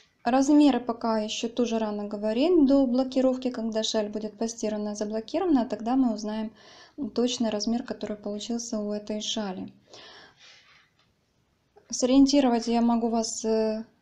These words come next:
по размеру моей шали вот таким образом. От центральной линии посчитать ромбики до края. Один, два, три, четыре, пять,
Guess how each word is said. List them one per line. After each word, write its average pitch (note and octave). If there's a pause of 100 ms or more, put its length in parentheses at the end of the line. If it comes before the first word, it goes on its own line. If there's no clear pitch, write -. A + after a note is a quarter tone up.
(220)
по A3+ (280)
размеру A#3
моей A3+
шали D4
вот A#3
таким A#3+
образом. G#3 (240)
От C#4
центральной C4
линии C4+ (360)
посчитать C4
ромбики G#3+ (140)
до A#3+
края. G3+ (300)
Один, A3
два, G#3 (100)
три, G#3+
четыре, G3+
пять, G3